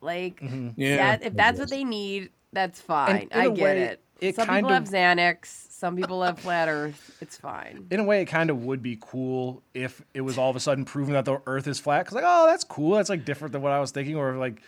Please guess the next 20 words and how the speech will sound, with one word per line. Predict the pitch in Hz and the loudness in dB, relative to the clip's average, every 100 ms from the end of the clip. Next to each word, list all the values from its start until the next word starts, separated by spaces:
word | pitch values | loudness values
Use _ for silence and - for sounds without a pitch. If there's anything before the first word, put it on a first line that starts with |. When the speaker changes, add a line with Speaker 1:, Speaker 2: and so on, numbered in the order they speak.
| - | -12
Speaker 3:
Sure. | 101 95 98 95 | -4 -2 -2 -4
Speaker 2:
like, | - | -6
"Yeah, | - | -4
whatever, | 156 - - 143 226 | -4 0 0 0 -4
but | 226 | -8
it's | - | -4
Speaker 1:
That | - 139 | 0 4
Speaker 2:
neat." | |
Speaker 1:
guy | 233 226 | 6 8
at | 220 | 6
work | 208 214 226 | 6 2 0
would | 220 202 | -2 -4
be | 196 | -6
texting | - 196 196 - 208 196 | -2 2 2 0 -4 0
you | 170 | 4
Speaker 2:
Oh | 139 135 127 | 4 4 2
Speaker 1:
so | 147 | -2
Speaker 2:
my | 170 | 2
Speaker 1:
hard. | 165 170 | 2 2
Speaker 2:
gosh. | 147 - - - | 0 -6 -12 -14